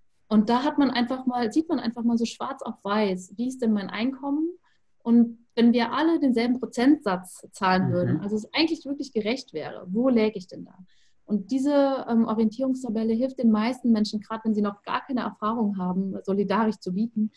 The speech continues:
Speaker 1: einfach mal sich so grob einordnen zu können. Und man
Speaker 2: Mhm.
Speaker 1: kann dann trotzdem ganz woanders landen, einen ganz anderen Betrag reingeben, aber es hilft so, schon mal so eine Grundorientierung zu haben. Ja, und dann, äh, bieten wir in der ersten Runde, das müssen wir, die Bieterrunde müssen wir nochmal besprechen,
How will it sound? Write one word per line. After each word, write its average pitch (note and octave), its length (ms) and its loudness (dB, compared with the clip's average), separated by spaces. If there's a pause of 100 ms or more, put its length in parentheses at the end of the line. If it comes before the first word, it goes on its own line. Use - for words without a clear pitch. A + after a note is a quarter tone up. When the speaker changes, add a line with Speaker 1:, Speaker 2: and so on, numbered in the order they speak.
(280)
Speaker 1:
einfach A3 220 0
mal A3 180 6
sich G#3+ 140 0
so A3 140 -2
grob A#3 500 2
einordnen F3 500 -2
zu - 120 -20
können. - 380 -20
Und F#3+ 60 -12
man F#3 120 -2
Speaker 2:
Mhm. A#2+ 40 -2
Speaker 1:
kann C#4 180 0
dann C4 120 4
trotzdem A3+ 560 0 (440)
ganz D#4+ 220 0
woanders B3+ 540 2 (200)
landen, A3+ 500 4
einen G3+ 120 -2
ganz A#3 180 -2
anderen A#3 260 2
Betrag G#3 360 -6
reingeben, G3+ 360 -6
aber G3+ 180 -8
es F#3+ 80 -12
hilft G#3+ 220 -2
so, F#3+ 120 -8
schon G3 160 -4
mal F#3 100 -2
so F#3 80 -4
eine F#3 100 -4
Grundorientierung A3 680 -4
zu G3 160 -18
haben. F#3+ 280 -8 (520)
Ja, G3+ 200 2
und F#3 160 -6
dann, G#3 260 4
äh, - 160 -6 (340)
bieten B3 360 2
wir G#3 120 6
in F#3+ 80 2
der F#3 120 0
ersten F#3 260 -4
Runde, C#4 320 4 (260)
das A#3 200 -6
müssen G#3 220 0
wir, F#3 60 -4
die F#3+ 100 -6
Bieterrunde F#3+ 420 0
müssen F#3+ 180 -4
wir F#3 80 -6
nochmal F#3 240 -8
besprechen, C#4 580 -8